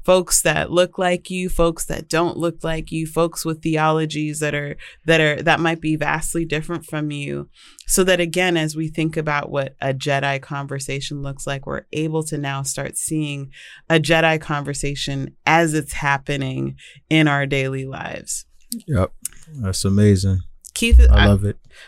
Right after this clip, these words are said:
Speaker 1: one, one more question I wanna ask you is, um, as you,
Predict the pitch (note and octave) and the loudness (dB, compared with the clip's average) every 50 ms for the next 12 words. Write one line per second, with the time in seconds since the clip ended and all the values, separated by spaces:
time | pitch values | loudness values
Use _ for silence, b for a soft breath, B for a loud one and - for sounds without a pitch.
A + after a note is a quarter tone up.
0 | B - F3+ G#3 A3 A#3 - - G3 A3 A#3 B3+ B3+ B3 A3 G#3 - E3+ D#3+ E3 | B -2 2 2 2 2 0 0 2 2 2 2 2 0 -2 -2 -2 0 0 0
1 | - - E3 D#3+ D3+ D3+ D3+ D3 D3 D3 C#3+ C#3+ C#3 C3+ C#3+ D3 D3 D3 - - | 0 0 0 0 0 -2 -2 -2 -2 -2 -2 0 0 0 0 0 0 -2 -4 -6
2 | - - D3+ C#3+ C#3+ C#3+ C#3+ - - - D3 D3 D3 D3 C#3+ D3 - - B B | -6 -6 -8 -8 -6 -8 -8 -6 -4 -4 -4 -4 -4 -6 -8 -10 -10 -14 B B
3 | B B B B - _ D3 D3+ D3 D3 D3 C#3+ C#3+ C#3+ C#3 - - - - - | B B B B -4 _ 2 2 4 4 2 0 -2 -2 -4 -6 -10 -12 -14 -18
4 | _ _ _ - D#3+ E3+ E3 D3+ F3 F#3 F#3+ F#3+ F#3+ F#3 F#3 - | _ _ _ 2 2 2 2 2 0 -2 -2 -2 0 0 -2 -2